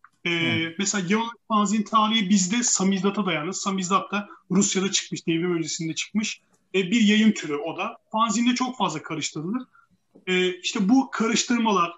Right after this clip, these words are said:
Speaker 1: ya yanlış bilgiler, mesela bilim kurgunun içine çok vardır bunlar ama fanzinde çok net bir şekilde yanlış bilgiler var. Bunları ortadan kaldırmak en büyük hedefim. Çünkü, e, fanzin benim çok büyük bir ilgi alanımı kaplıyor gerçekten. Mesela evden ne zaman çıksam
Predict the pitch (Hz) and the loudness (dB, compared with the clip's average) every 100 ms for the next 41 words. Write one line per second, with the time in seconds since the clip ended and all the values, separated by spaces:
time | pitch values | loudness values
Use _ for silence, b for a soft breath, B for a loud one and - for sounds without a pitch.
0 | - 175 165 180 190 220 196 180 202 170 | -6 -4 -4 -2 0 0 0 2 2 2
1 | 190 165 151 - _ - 170 165 170 196 | 0 -2 -6 -14 _ -12 -10 -6 -2 0
2 | 196 180 196 196 202 190 151 - 147 143 | 0 0 0 0 -2 -4 -8 -8 -8 -8
3 | 147 196 233 180 - 180 180 180 208 226 | -8 -4 -2 -4 -4 -2 0 4 4 2
4 | 226 - 214 - _ _ - 170 202 214 | -2 -6 -6 -10 _ _ -8 0 0 0
5 | - 180 - 156 147 143 147 - 156 143 | -4 -4 -6 -8 -6 -6 -8 -10 -10 -6
6 | 147 143 185 220 B B _ 160 208 247 | -6 -6 -6 -8 B B _ 2 2 2
7 | 247 233 233 233 - 175 151 147 147 185 | 0 -2 -2 -4 -2 -4 -4 -6 -6 -4
8 | 180 170 160 147 143 214 202 220 214 233 | -4 -4 -6 -8 -8 -6 -4 -4 -4 -6
9 | 233 - _ _ _ 180 175 - 202 208 | -10 -16 _ _ _ -4 -4 0 0 2
10 | 220 226 233 247 247 - - 196 165 220 | 0 -2 0 0 -2 -4 -6 -2 0 0
11 | 214 208 190 170 202 196 202 202 160 - | -2 -2 0 2 2 2 2 0 -4 -6
12 | 147 143 143 - 143 - 214 b b - | -8 -6 -8 -8 -10 -10 -12 b b -6
13 | 180 196 202 196 226 226 208 196 - 151 | -4 -2 0 0 0 0 0 0 0 -4
14 | - 214 - | -2 -4 -6